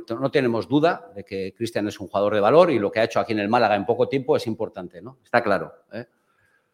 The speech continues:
Pero que también lo había hecho poco tiempo, en poco tiempo, ¿eh? Y que, bueno, pues con todo, si unes todo ese paquete, vas metiendo cuñas ahí en, eh, en todo eso, principio de mercado,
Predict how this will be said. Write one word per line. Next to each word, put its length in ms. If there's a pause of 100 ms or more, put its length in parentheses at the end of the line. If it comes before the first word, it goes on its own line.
(340)
Pero 220
que 100
también 720
lo 160
había 160
hecho 180
poco 180
tiempo, 520 (340)
en 120
poco 200
tiempo, 480
¿eh? 280
Y 120
que, 680
bueno, 280
pues 180
con 280
todo, 240
si 160
unes 280
todo 180
ese 160
paquete, 420
vas 180
metiendo 360
cuñas 340
ahí 120
en, 220 (440)
eh, 180
en 160
todo 220
eso, 380 (920)
principio 360
de 80
mercado, 1000